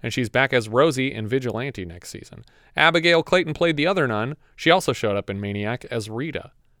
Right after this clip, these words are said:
Jim Jansen played conductor. He was Mister Mitchell in a Dennis the Menace T V movie. He's Reverend Archie Skinner on The Gilmore Girls.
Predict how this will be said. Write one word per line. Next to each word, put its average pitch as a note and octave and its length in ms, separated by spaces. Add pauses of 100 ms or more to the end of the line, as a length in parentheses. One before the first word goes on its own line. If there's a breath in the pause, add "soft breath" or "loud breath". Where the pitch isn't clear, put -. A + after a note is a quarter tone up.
Jim F3+ 280
Jansen E3+ 520
played D3 340
conductor. C3+ 640 (260)
He C#3 120
was C3 160
Mister D#3 260
Mitchell E3 520
in B2 180
a A#2 160
Dennis D3+ 320
the C#3 100
Menace D3 260
T D#3 220
V D3+ 180
movie. A2+ 400 (200)
He's A2+ 180
Reverend C3 340 (120)
Archie E3+ 300
Skinner E3 500
on D3 200
The C#3+ 60
Gilmore C#3 420
Girls. F2+ 500